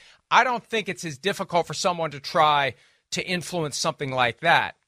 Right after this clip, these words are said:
All I'm saying is the league doesn't care who wins. The league doesn't want the Chiefs to win because of Taylor Swift. The, the league isn't trying to make sure that the two teams in the Super Bowl match the colors from the logo. That was the stupidest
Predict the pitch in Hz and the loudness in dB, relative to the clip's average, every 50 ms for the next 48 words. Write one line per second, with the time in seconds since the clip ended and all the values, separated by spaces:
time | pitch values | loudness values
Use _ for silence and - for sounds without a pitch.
0 | _ - 185 208 208 190 190 190 185 160 - - 170 156 151 147 147 139 139 - | _ 4 6 6 6 6 4 0 -2 -2 -4 -2 -2 -2 -2 -2 -4 -6 -6 -6
1 | _ _ _ _ _ 120 143 151 160 165 202 240 247 226 165 151 190 175 156 - | _ _ _ _ _ -6 -4 -4 -4 -2 -2 0 0 -2 0 2 4 4 4 2
2 | 156 - _ - - 170 156 151 147 113 135 143 135 123 120 131 135 120 110 82 | -2 -8 _ -4 0 2 2 2 2 0 -2 -4 -6 -4 -4 -2 -2 -4 -4 -6
3 | - - _ _ _ - 156 165 175 180 190 214 226 226 185 156 196 185 180 - | -12 -18 _ _ _ -2 -2 0 0 0 0 0 0 0 0 2 2 2 2 0
4 | 170 - 147 156 160 156 151 - - 139 - - - 170 151 - - - 151 139 | -4 -6 -4 -2 0 0 0 -2 -6 -8 -6 -4 -4 -4 -4 -6 -6 -8 -6 -4
5 | 139 139 139 127 120 135 - - 135 120 127 110 - 143 131 120 117 113 - - | -2 -2 -2 -2 -2 -4 -4 -6 -8 -8 -8 -6 -2 -2 0 0 -2 -4 -6 -6
6 | 143 123 104 - _ _ - - _ _ _ 143 160 170 165 160 143 - _ _ | -4 -6 -6 -6 _ _ -20 -20 _ _ _ -2 0 2 2 0 -2 -6 _ _
7 | _ _ _ _ - 160 180 180 185 202 233 254 254 240 196 214 208 185 165 180 | _ _ _ _ 0 0 0 2 2 0 0 0 0 0 2 2 2 2 0 -2
8 | - - - - 190 185 180 180 175 165 151 160 170 170 165 151 - - - 180 | -4 -4 -2 0 2 4 4 2 2 0 -2 -2 0 0 0 0 0 0 0 2
9 | 170 165 156 151 139 147 - - 139 - - - 196 190 180 170 - _ _ _ | 2 2 2 0 -2 -4 -6 -8 -8 -6 -4 -2 -2 -2 -4 -4 -8 _ _ _
10 | _ - - 190 185 175 139 160 160 160 151 - - 190 - - 160 131 117 147 | _ -6 -4 -4 -4 -4 -6 -10 -10 -10 -8 -6 -6 -6 -6 -6 -8 -2 2 2
11 | 143 135 139 147 156 165 - - - - 147 - - - 185 180 170 160 135 - | 2 2 2 2 0 2 0 -2 -4 -6 -6 -6 -4 -2 0 0 0 -2 -8 -8
12 | - - 156 143 147 147 156 170 175 175 143 143 135 143 180 202 185 175 127 120 | -10 -10 -8 -8 -8 -4 0 2 2 2 2 2 4 4 2 2 2 -2 -6 -8
13 | 131 131 113 - - - - - - - 240 226 - 214 196 185 - - - - | -8 -8 -6 -4 -2 0 0 0 0 -2 -2 -2 0 0 -2 -2 -2 -6 -8 -12